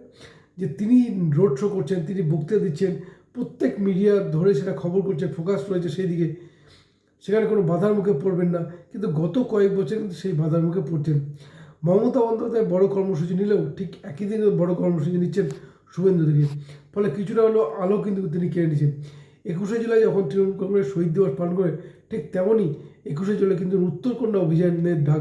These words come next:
দিয়েছেন রাজ্যের বিরোধী দলনেতা শুভেন্দু অধিকারী। ফলে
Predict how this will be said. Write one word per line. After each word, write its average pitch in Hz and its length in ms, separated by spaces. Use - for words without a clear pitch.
দিয়েছেন 185 240
রাজ্যের 151 320
বিরোধী 180 320
দলনেতা 180 420
শুভেন্দু 165 340
অধিকারী। 143 220
ফলে 240 140